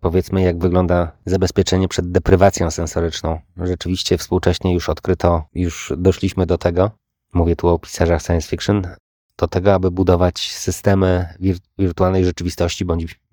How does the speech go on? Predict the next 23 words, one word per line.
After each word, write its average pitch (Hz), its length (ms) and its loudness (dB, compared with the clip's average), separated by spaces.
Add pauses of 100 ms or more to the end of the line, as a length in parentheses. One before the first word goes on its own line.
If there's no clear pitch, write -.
rzeczywistości 85 640 -4
rozszerzonej, 90 600 2
imitujące 104 800 4
ziemskie 92 380 0
krajobrazy 98 920 4 (180)
i 95 320 -2
cały 101 560 6 (220)
pakiet 104 320 2
bodźców, 92 420 0
który 98 240 2
do 98 140 2
nas 90 180 4
dociera 95 540 2 (140)
i 95 140 -6
sprawia, 92 420 2
że 90 380 2 (140)
nie 101 440 4
wariujemy. 90 720 2 (520)
Tutaj 98 380 2
świet-, - 420 0
świetne 98 420 -2
słowo 95 300 2
ukuł 95 500 2